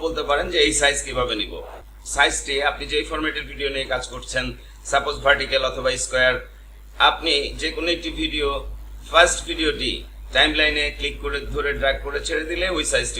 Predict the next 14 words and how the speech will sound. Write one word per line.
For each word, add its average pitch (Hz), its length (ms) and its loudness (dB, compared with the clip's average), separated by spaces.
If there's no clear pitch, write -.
অটোমেটিক্যালি 110 560 -6
নিয়ে 104 180 -4
নিবে। 73 200 -10
এগুলো 139 300 -2
একটু, 127 220 -8
আহ, - 800 -14
সাইজে 117 460 -2
ধরিয়ে 101 280 -4
দিচ্ছি, - 300 -10
ক্লিক 120 260 -6
করে 123 240 0
ড্র্যাগ 117 180 0
করে। 123 180 -2
এখানে 139 240 0